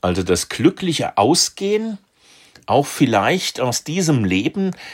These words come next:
lässt sich nach dem Evangelium heute, zumindest bei Jakobus, wohl nicht anders beschreiben als das Bekenntnis, als zu Jesus, als Christus. Und die Verheißung ist, wie Jakobus es ja heute ausdrücken will,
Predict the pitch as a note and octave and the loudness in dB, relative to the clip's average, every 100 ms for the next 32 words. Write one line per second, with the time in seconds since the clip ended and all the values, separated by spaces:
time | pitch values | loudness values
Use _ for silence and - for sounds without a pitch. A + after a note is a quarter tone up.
0 | - B2 D#3 - - E3+ D3+ C3+ C#3 A#2+ | -8 -6 -4 -4 -6 -4 0 0 0 -2
1 | A2+ A2+ G2 F#2 D#3+ G#3 F#3+ B2 A2 B2+ | -2 -2 0 -2 0 0 -2 -2 -2 -2
2 | C#3+ - A2+ D3+ - A2 F#2+ E2+ - - | -4 -6 -8 -8 -6 -4 -2 -4 -6 -6
3 | C#3 D#3+ D3 - - - - - G#2+ A2+ | -4 0 0 -2 -10 -20 -20 -2 2 2
4 | C3+ - - F#2 F2 F2+ F#2+ - G2+ - | 2 -2 -6 -4 -2 0 -2 -4 -4 -4
5 | F2+ F2 A#2+ F3 C3+ - - - - - | -2 -2 -2 -4 -4 -6 -8 -8 -6 -4
6 | F#3 - G#3 A3 - - - - - - | -4 -6 -8 -6 -8 -14 -20 -20 -20 -20
7 | _ A2+ A2+ - A2+ F#2 F2+ F#2+ C3+ B2+ | _ -4 -2 -2 0 0 0 0 0 -2
8 | - A#2 - - A2 B2 - - - - | -4 -6 -8 -6 -2 0 -2 -10 -16 -16
9 | - _ _ _ _ _ _ _ - - | -20 _ _ _ _ _ _ _ -20 -20
10 | - _ _ - G2+ F2 D#2+ F2 F#2+ E3+ | -20 _ _ -8 -4 -4 -4 -2 2 2
11 | F#3+ C3+ - D3+ - - A#2 A2 G2 - | 2 0 0 -2 -2 -6 0 2 2 2
12 | F3 F#3 C3+ B2 - G#2+ A2 - - G2 | 2 2 -2 -2 0 2 2 0 -2 0
13 | D3+ - - C#3+ D#3 D#3+ C#3+ C#3 C#3 | 0 0 -4 -4 -2 0 0 0 0